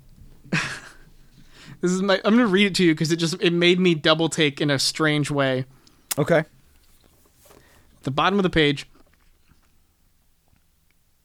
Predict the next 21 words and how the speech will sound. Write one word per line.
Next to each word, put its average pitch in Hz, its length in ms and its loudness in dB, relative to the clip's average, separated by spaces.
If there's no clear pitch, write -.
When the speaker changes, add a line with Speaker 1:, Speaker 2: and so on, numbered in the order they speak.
Speaker 1:
"And 190 200 2
when 214 100 4
he 220 140 4
was 233 140 2
around 208 340 2
the 180 100 2
other 185 220 2
kids, 139 420 -2
how - 160 0
could 196 180 0
he 202 140 2
be 185 120 0
expected 151 420 -2
to 147 80 -2
show 160 200 0
interest 170 380 0
in 143 100 0
T 214 200 0
V 202 140 0
shows 131 300 -2
like 139 300 -2